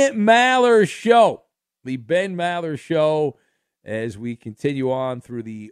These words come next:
overnight hours. Uh, Sean Payton, uh, the, uh, the three teams. You've got the, the Cardinals, the Texans, and I, what's the, who's the third team?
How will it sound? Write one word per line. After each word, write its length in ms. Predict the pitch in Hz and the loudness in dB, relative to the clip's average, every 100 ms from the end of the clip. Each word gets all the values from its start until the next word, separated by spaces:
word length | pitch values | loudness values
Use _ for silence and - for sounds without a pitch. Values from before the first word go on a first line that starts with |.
| _ | _
overnight 1160 | 135 156 170 165 160 139 139 135 131 139 143 135 - | -4 -2 -4 -8 -10 -6 -6 -6 -10 -10 -12 -14 -8
hours. 760 | 127 135 135 135 135 123 - | -4 -4 -4 -6 -8 -12 -16
Uh, 200 | 107 104 | -16 -16
Sean 420 | 101 - 135 143 | -14 -10 -8 -8
Payton, 420 | 123 135 135 131 123 | -6 -6 -4 -10 -12
uh, 280 | 113 107 107 | -14 -14 -14
the, 340 | 107 107 104 | -12 -12 -12
uh, 40 | |
the 140 | 101 107 | -14 -20
three 400 | _ 151 196 175 | _ -16 -16 -18
teams. 800 | _ 165 160 147 143 143 127 127 | _ -14 -12 -12 -10 -10 -12 -10
You've 280 | 120 117 | -10 -8
got 380 | 120 123 120 117 | -8 -8 -10 -12
the, 260 | 117 110 104 _ _ _ _ _ | -14 -14 -16 _ _ _ _ _
the 100 | 110 | -10
Cardinals, 1040 | - - 160 214 196 190 185 180 170 131 | -10 -4 -2 0 -2 -4 -4 -4 -4 -6
the 300 | 135 131 127 | -8 -6 -8
Texans, 800 | - - 165 160 - 156 147 127 | -10 -6 -4 -6 -10 -8 -8 -10
and 100 | 127 | -10
I, 120 | 123 123 _ _ _ _ _ | -12 -16 _ _ _ _ _
what's 200 | 180 247 | -12 -10
the, 80 | 254 | -10
who's 200 | 220 294 | -10 -10
the 100 | 233 | -12
third 320 | - 233 185 | -6 -6 -6
team? 280 | - 90 | -14 -20